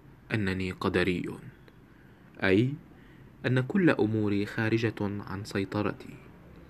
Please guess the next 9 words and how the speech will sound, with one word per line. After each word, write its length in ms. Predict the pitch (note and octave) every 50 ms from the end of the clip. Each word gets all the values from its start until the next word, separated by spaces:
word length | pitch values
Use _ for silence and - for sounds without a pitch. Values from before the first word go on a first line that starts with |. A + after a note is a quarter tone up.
| - - - - -
أن 120 | G#2+ F#2+
قوة 560 | F#2+ - - E3 D#3+ C#3+ A#2+ B2 G2+ F2 E2+ F2 - - - - - - -
أقوى 380 | F#3+ - - - E3+ D#3+ D3 C#3
مني 440 | C3+ D3 D#3+ C#3+ A2+ - - - - - - - - - - - - - - - -
هي 180 | B2 B2+ B2+ A#2
التي 320 | A2 A2 A2+ - - G#2+
تتحكم 760 | - - G2 - G#2+ - - - - - - A2 G#2+ G2+ G2 F#2
بمصيري. 600 | G2+ F#2 F#2+ F2+ - - - - - - - - - - - - - - - - - - - - - - - - - - - - - - - - - - -
لكنني 760 | A#2 A2+ B2 - D#3+ D3+ D3 C#3 B2+ B2 B2 B2 B2 A#2+ A#2+